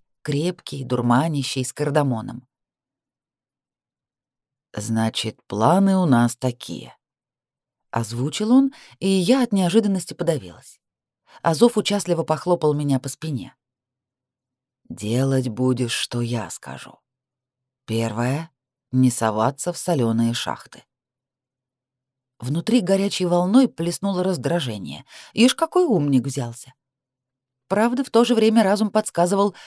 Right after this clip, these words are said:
что ничего плохого мне не посоветуют. «Потому что там произошло ещё два убийства», осторожно уточнила я. Азов посмотрел в окно — Кажется, чахлая герань его интересовала куда больше, чем беседа со мной.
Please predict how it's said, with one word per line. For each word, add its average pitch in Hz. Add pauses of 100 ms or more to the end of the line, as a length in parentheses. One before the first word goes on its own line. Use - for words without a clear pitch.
(120)
что -
ничего 202
плохого 202
мне 151
не 147
посоветуют. 160 (1700)
«Потому 185
что 175
там 190
произошло 185
ещё 185
два 302
убийства», 139 (760)
осторожно 143
уточнила 139
я. 120 (1080)
Азов 240
посмотрел 190
в 170
окно — 107 (440)
Кажется, 208
чахлая 196
герань 190
его 175
интересовала 165
куда 196
больше, 123
чем 120
беседа 123
со 135
мной. 117